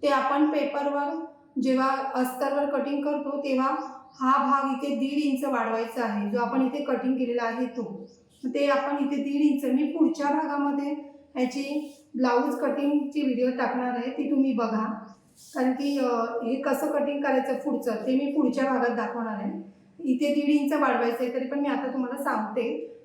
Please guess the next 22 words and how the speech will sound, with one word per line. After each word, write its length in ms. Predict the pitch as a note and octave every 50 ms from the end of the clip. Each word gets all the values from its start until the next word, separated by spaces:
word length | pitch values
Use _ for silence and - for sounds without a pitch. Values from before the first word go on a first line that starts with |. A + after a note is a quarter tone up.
| - _ -
हा 80 | B3+ C4+
पेपर 400 | C4 C#4+ D4 C#4+ C#4 C#4+ C#4+ C#4+
असा 360 | C#4+ C#4 C#4 C#4+ - C#4+ D#4
ठेवून, 400 | D4 A3+ A3 A#3 C#4+ D4+ D#4 D#4 - - _ _ - - - _ _ _ _ _ _
हे 60 | C4 A3
बघा, 360 | G#3+ G#3+ G3+ F#3+ F#3+ F#3+ - - - - _ _ _ _ -
हे 80 | C4
असं 360 | C4 C4 C4 B3 C4 C#4+ C#4+ D4
ठेवून 400 | D#4 C#4 B3+ B3 C4+ D#4 D#4+ D#4+ - - B3 B3+ - - - - - - - _ _ _ _ _ _ _ _ _ _ _ _ _ _ _ _ _ _ _ _ _ _ _ _ _ _ _ _ _ _ _ _ _ _ _ _ _ _ _ _ _ _ -
इथे 220 | C4 A#3+ D4+ D4+ -
दीड 140 | C#4+ C#4 C4 C#4 C#4 C4+
इंच 140 | C4 C#4 C#4+
वाढवायचं 540 | C4 B3 G#3+ G#3 G#3+ G#3+ G#3 G3+ - -
आहे 360 | G3+ F#3+ G3 - - - - - - - _ _ _ _ _ _ _ - - - _ _ _ _ - - -
आणि 140 | B3 A#3+ B3+
आपल्याला 280 | B3+ B3 C4 C4 C#4 D4
इथून 280 | C4+ B3+ - C#4+ C#4
अशी 500 | C4+ B3+ - D4+ E4 - - - - - -
सरळ 300 | D4+ B3+ B3 B3 B3+ B3+
लाईन 180 | A#3+ B3 B3+ B3+
मारून 300 | B3 A#3 A3+ B3 C#4 C#4
घ्यायची. 640 | C#4 A3 G3+ G3 F#3 F#3+ G#3+ F#3 D#3 - - -